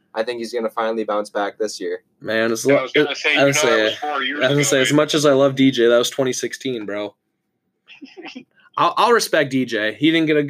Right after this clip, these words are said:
Speaker 2: fair shake last year. He had some injury problems, but, and I do think that Deshaun Watson's a winner, but, man, I, I just can't buy into anything that Bill O'Brien's doing there right now.
Speaker 3: Yeah, this would be the closest division battle, and I would have had the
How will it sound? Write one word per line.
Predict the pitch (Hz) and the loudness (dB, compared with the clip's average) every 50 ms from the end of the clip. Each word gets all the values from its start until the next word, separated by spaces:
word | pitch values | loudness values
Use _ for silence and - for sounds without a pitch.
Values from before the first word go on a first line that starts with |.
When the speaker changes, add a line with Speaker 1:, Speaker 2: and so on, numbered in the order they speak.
| 139 _ - | -4 _ -4
Speaker 2:
fair | 160 151 147 | -2 -2 -2
shake | 139 - 151 143 143 139 143 | -2 -2 -4 -2 -4 -4 -6
last | 131 123 127 135 135 - - 131 | -6 -8 -6 -8 -8 -8 -6 -4
year. | 127 127 127 127 131 135 _ _ _ _ _ _ _ _ - | -4 -2 -2 -4 -4 -6 _ _ _ _ _ _ _ _ 0
He | 143 | 0
had | 139 135 131 | 0 0 0
some | - 127 123 | -4 -6 -2
injury | 131 139 131 135 135 135 | -2 -2 0 2 0 0
problems, | 139 135 127 127 127 123 127 127 127 127 127 - | 2 0 0 2 2 0 -2 -4 -6 -8 -10 -10
but, | - - 107 107 104 - _ _ _ _ _ _ _ _ _ _ _ _ _ - | -8 -6 -4 -4 -4 -6 _ _ _ _ _ _ _ _ _ _ _ _ _ -4
and | - 143 147 143 147 | -2 0 0 0 0
I | - 156 | 0 -2
do | 160 156 151 196 190 | -2 0 0 0 0
think | 190 185 170 156 | 2 0 0 0
that | 160 156 147 | -2 -2 -2
Deshaun | 143 135 - 156 151 147 139 | -2 -2 -2 0 0 2 2
Watson's | 135 135 139 135 - - 131 117 | 2 2 0 -2 -2 -6 -6 -4
a | 117 | -4
winner, | 113 120 123 120 117 113 107 | -4 -2 -2 -2 -2 -2 -4
but, | 101 101 98 101 90 - _ _ | -4 -4 -8 -8 -8 -14 _ _
man, | - 113 120 123 123 117 107 101 98 98 98 - _ _ _ _ - | -10 -6 -4 -2 -2 -4 -4 -6 -8 -12 -14 -18 _ _ _ _ -6
I, | 101 117 127 123 110 - - | -2 0 0 0 -2 -4 -4
I | - 139 | -2 0
just | 147 151 143 - - | 0 0 -2 -2 0
can't | 156 151 156 143 131 | 0 0 2 2 2
buy | 127 131 135 139 | 2 4 4 4
into | 135 131 127 123 | 4 4 2 2
anything | 123 127 123 - - 143 131 | 0 0 -2 -4 -4 -4 -2
that | 120 110 113 | -2 -2 -2
Bill | 123 123 123 120 | 0 0 0 0
O'Brien's | 113 117 120 120 120 120 117 110 - | 0 0 0 0 0 -2 -4 -6 -4
doing | - 117 117 110 107 107 98 | -2 -2 -2 -2 -2 -6 -4
there | 101 101 101 | -4 -4 -2
right | 101 101 101 92 | -2 -4 -4 -6
now. | 95 98 101 101 - _ _ _ _ _ _ _ _ _ _ _ _ _ - | -8 -8 -8 -10 -10 _ _ _ _ _ _ _ _ _ _ _ _ _ -10
Speaker 3:
Yeah, | 123 135 139 139 135 139 - - - - | -6 -4 -2 -2 -2 -2 -4 -6 -10 -10
this | 185 208 - - 180 | -10 -10 -10 -10 -12
would | 196 208 175 | -12 -12 -12
be | - 196 190 | -12 -10 -8
the | 165 156 | -8 -8
closest | - - 160 156 156 151 - 151 139 - - | -8 -6 -6 -6 -6 -8 -10 -12 -14 -14 -14
division | 127 127 131 127 120 120 123 120 113 | -10 -8 -6 -4 -4 -4 -6 -6 -6
battle, | 113 113 110 110 110 113 113 113 | -6 -4 -2 -2 -4 -6 -6 -6
and | 120 | -4
I | 127 123 | -4 -4
would | 131 147 151 151 | -4 -4 -4 -4
have | 139 - | -2 -2
had | 131 131 123 - | -2 -2 -4 -6
the | - | -10